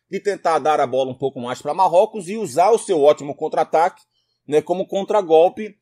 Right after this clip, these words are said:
a uma seleção marroquina que não está acostumada a ter o controle do jogo, o controle da bola, pelo menos. Marrocos consegue controlar o jogo através da marcação. Talvez não consiga através da posse de bola. Então, esse pode ser um fator diferencial,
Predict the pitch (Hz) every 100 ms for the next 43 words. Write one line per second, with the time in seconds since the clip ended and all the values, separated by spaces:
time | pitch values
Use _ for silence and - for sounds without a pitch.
0 | _ _ 170 180 - 185 175 185 190 202
1 | - 156 160 151 170 190 202 196 240 240
2 | - 196 - 190 190 180 185 196 196 190
3 | 226 226 190 202 214 233 196 180 120 117
4 | 185 160 190 202 170 175 196 190 208 196
5 | 139 98 - _ _ _ 120 135 135 -
6 | 131 147 147 151 147 135 123 127 101 175
7 | 214 - _ _ _ _ 123 147 135 156
8 | 190 180 180 202 185 170 107 - _ _
9 | _ - 180 151 156 156 170 185 175 160
10 | 175 180 180 151 160 180 - 165 160 175
11 | 165 139 104 104 127 123 139 - 156 -
12 | 165 170 170 165 170 185 185 180 190